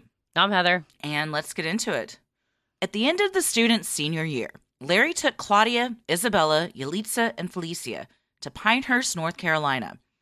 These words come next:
Speaker 2: There, the group lived with Larry's ninety-three-year-old stepfather. Larry put the young women to work, forcing them to install a drainage system on the property.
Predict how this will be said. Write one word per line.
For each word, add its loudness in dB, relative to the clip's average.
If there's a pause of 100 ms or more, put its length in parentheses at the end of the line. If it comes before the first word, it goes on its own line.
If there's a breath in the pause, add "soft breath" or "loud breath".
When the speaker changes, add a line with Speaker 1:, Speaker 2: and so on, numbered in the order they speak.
(280)
Speaker 2:
There, 4
the 2
group -2
lived 0
with -14
Larry's 0
ninety-three-year-old 0
stepfather. -4 (760)
Larry 2
put -4
the -2
young 2
women 4
to -2
work, 0 (400)
forcing 0
them 0
to 0
install 2
a -2
drainage -2
system -6
on -2
the -6
property. -2